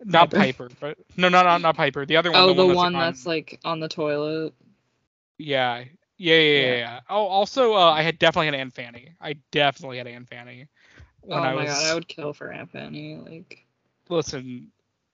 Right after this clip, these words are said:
Speaker 1: listen,
Speaker 2: that's
Speaker 1: all
Speaker 2: a
Speaker 1: I'm gonna say
Speaker 2: formative
Speaker 1: is
Speaker 2: memory to have Aunt Fanny.
Speaker 1: when I tell you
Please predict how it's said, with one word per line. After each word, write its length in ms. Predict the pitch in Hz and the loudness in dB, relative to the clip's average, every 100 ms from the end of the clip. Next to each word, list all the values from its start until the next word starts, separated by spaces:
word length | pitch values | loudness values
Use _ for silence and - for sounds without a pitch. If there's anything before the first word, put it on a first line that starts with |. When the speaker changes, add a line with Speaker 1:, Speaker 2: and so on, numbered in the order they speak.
| _ | _
Speaker 1:
listen, 260 | 196 160 135 | -10 -8 -2
Speaker 2:
that's 80 | 135 | 2
Speaker 1:
all 60 | |
Speaker 2:
a 40 | 196 | 2
Speaker 1:
I'm 60 | |
gonna 140 | 247 233 | 0 -2
say 260 | 151 180 | -2 -2
Speaker 2:
formative 260 | 180 180 170 | -2 -4 -8
Speaker 1:
is 260 | 139 - - | -14 -16 -12
Speaker 2:
memory 480 | 135 135 131 135 160 | -12 -12 -14 -14 -14
to 100 | 165 | -14
have 220 | 156 135 | -14 -12
Aunt 240 | 120 120 | -14 -14
Fanny. 460 | - 143 - 64 180 _ _ _ _ _ _ _ _ _ _ - | -18 -16 -16 -16 -20 _ _ _ _ _ _ _ _ _ _ -6
Speaker 1:
when 160 | 156 | 0
I 100 | 170 196 | 2 0
tell 400 | - - 170 180 | -6 -4 -4 -4
you 560 | 143 131 123 - - | -8 -10 -12 -18 -20